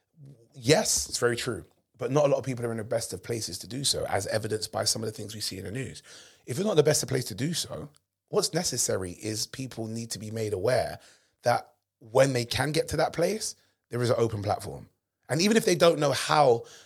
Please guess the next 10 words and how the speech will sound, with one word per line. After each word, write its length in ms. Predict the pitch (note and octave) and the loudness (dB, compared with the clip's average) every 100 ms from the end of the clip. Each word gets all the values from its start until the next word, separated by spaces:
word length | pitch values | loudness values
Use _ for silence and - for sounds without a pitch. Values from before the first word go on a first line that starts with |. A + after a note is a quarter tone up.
| - | -2
to 100 | C#3+ | 0
approach 320 | B2 C3+ - | 4 2 2
a 40 | A#2+ | -2
conversation, 680 | A#2 A2+ C3 B2+ - D2 - | 0 0 0 -2 -6 -10 -10
keeping 300 | - A3+ A3 | -6 -4 0
that 120 | F3 | 0
platform 400 | - - - A#2 A#2+ | 0 0 -2 -2 2
open 460 | C#3+ D3+ D2+ F#2+ - _ _ _ - | 2 2 -6 -10 -14 _ _ _ -2
is 140 | D#3+ | 0
important, 520 | F#3+ G#3 A#3+ G2 E2 | 2 4 4 4 -2